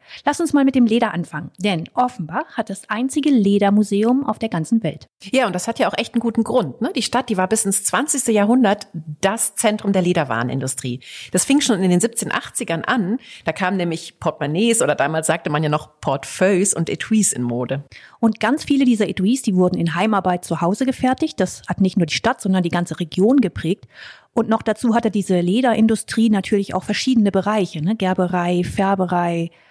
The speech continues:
Speaker 1: Schneiderei. Anfang des zwanzigsten Jahrhunderts, da waren zehntausend Menschen in Offenbach in dieser Branche beschäftigt.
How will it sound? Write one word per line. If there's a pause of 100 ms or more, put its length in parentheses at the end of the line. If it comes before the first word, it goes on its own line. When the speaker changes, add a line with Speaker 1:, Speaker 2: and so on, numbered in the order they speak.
(120)
Speaker 1:
Schneiderei. (320)
Anfang
des
zwanzigsten
Jahrhunderts,
da
waren
zehntausend
Menschen
in
Offenbach
in
dieser
Branche
beschäftigt.